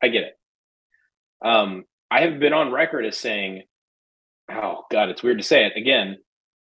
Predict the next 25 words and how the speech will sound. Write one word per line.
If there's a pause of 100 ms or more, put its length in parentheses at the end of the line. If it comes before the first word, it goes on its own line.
(400)
but
twelve
and
oh (560)
is
more
likely (160)
than
seven
and
five. (1120)
I'm
not
saying
Baylor
will
go
twelve
and
oh. (320)
That's
not
what
I'm
saying.